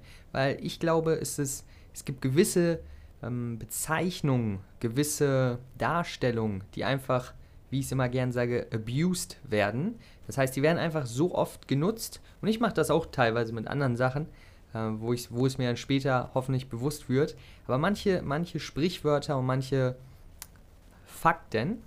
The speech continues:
sag ich mal, werden einfach so oft genutzt und immer wieder gesagt, dass man gar nicht mehr drüber nachdenkt. Dass man gar nicht mehr schaut,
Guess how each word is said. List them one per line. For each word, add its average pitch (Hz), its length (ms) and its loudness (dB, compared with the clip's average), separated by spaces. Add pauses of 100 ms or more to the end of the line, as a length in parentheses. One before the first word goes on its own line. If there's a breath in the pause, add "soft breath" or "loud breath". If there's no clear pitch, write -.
(180)
sag 107 140 2
ich 113 100 -6
mal, 175 260 -2 (540 loud breath)
werden 165 560 2 (260)
einfach 165 320 4
so 143 260 2
oft - 280 -2
genutzt 151 440 0
und 135 120 0
immer 143 240 0
wieder 135 160 0
gesagt, 131 400 0
dass 131 160 -2
man 131 220 0 (300 loud breath)
gar 147 140 8
nicht 151 140 0
mehr 147 80 4
drüber 127 240 2
nachdenkt. 120 720 0
Dass 117 140 -2
man 139 120 2
gar 143 140 4
nicht 151 120 2
mehr 143 160 4
schaut, 147 360 4